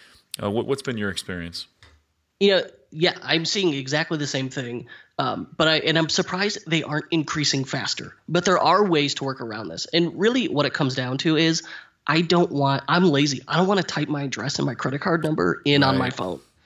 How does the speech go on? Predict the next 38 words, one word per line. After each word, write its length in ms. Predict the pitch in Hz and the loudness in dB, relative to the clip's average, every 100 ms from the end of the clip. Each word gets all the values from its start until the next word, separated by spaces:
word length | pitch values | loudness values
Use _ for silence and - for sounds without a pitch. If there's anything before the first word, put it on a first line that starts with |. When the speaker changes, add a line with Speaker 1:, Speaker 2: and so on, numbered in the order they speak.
| _ _ - | _ _ -2
Speaker 2:
Like, 140 | 143 | 0
that's 220 | 170 170 | 2 2
what 80 | 185 | 0
it 80 | 175 | 0
comes 220 | 165 139 | 0 -2
down 220 | 139 160 190 | -2 -4 -6
to. 200 | 113 113 - - - - | -8 -12 -18 -20 -20 -6
So, 440 | - 151 139 131 - - | 0 2 2 -2 -6 -6
uh, 160 | 127 - | -4 -2
if 160 | 156 | 0
you 220 | 156 175 | 2 2
offer 580 | - 151 156 139 131 127 | 2 -4 0 0 0 -4
a 140 | - 98 | -6 -6
payment 460 | - 147 139 127 | -2 0 0 -2
like 260 | 113 110 - | -6 -6 -2
Amazon 340 | 175 170 170 | 0 2 2
Payments 380 | 143 151 135 127 | 0 -2 -2 -4
or 80 | 113 | -8
PayPal, 640 | - 147 147 139 139 135 - _ _ _ | -2 -2 2 2 2 0 -8 _ _ _
uh, 240 | - 113 98 | -10 -6 -4
or 160 | - 98 | -2 0
Apple 280 | 143 151 | 0 -2
Pay, 300 | 139 139 131 | 0 2 2
those 340 | - 139 165 170 | 2 4 4 6
are 20 | |
the 80 | 156 | 4
way 180 | 131 123 | 0 -4
out 140 | 113 | -6
of 140 | 107 | -10
this. 240 | 104 - - | -10 -8 -4
And 200 | - 139 | 0 4
really 260 | 165 175 | 6 6
the 100 | 139 | 4
big 220 | 139 135 123 | 2 -2 -2
one 260 | 113 78 | -4 -6
I've 160 | 98 120 | -8 -4
seen 260 | - 113 | -4 -4
is, 240 | 95 87 | -4 -6